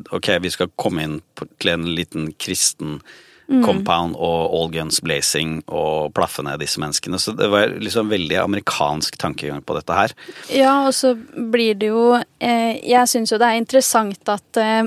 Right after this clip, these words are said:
Speaker 2: de har den historikken, og så samarbeider de med mediene, sånn, de vil ha journalister der for å, eh, kunne dekke dette prosjektet de
Speaker 1: Ja.
Speaker 2: har da, og denne planen de har,
Speaker 1: Mm.
Speaker 2: eh, som også gjør at, eh,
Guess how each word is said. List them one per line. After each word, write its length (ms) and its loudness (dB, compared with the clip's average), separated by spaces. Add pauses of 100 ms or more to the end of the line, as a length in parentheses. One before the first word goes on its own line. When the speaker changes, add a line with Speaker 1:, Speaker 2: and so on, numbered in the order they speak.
(180)
Speaker 2:
de 220 4
har 180 4
den 180 2
historikken, 640 2
og 80 4
så 160 0
samarbeider 580 0
de 80 -2
med 140 0
mediene, 560 0
sånn, 240 0 (400)
de 140 0
vil 200 2
ha 300 2
journalister 680 -2
der 220 2
for 220 -2
å, 360 0 (320)
eh, 400 -2
kunne 640 -2
dekke 260 0 (580)
dette 440 0 (180)
prosjektet 680 -2
de 140 2
Speaker 1:
Ja. 60 0
Speaker 2:
har 200 6
da, 200 6
og 40 0
denne 300 0
planen 380 -4
de 80 -4
har, 260 2 (180)
Speaker 1:
Mm. 380 2
Speaker 2:
eh, 640 -2
som 360 0
også 280 0
gjør 300 4
at, 220 -6
eh, 260 0